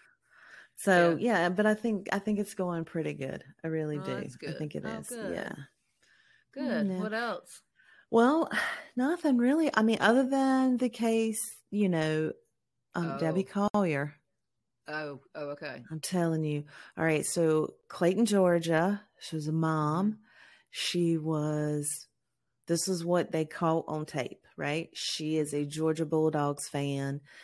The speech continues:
Speaker 1: She had on a Bulldogs jersey. She walked in a Family Dollar and she bought these items. A poncho, a tarp, a two-pack roll of paper towels,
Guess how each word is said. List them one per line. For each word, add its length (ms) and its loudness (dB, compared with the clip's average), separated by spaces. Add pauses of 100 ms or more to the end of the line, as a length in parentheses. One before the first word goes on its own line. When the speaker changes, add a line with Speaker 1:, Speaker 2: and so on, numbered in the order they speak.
(140)
Speaker 1:
She 240 -6
had 220 2
on 220 4
a 260 4
Bulldogs 640 4
jersey. 560 2
She 200 -4
walked 280 2
in 120 -2
a 60 -2
Family 500 -2
Dollar 580 0
and 100 -4
she 240 -4
bought 420 -2
these 260 0
items. 640 -4 (760)
A 100 -6
poncho, 800 -2 (1500)
a 40 -10
tarp, 760 2 (1300)
a 80 0
two-pack 680 0
roll 280 6
of 120 -6
paper 360 2
towels, 840 -2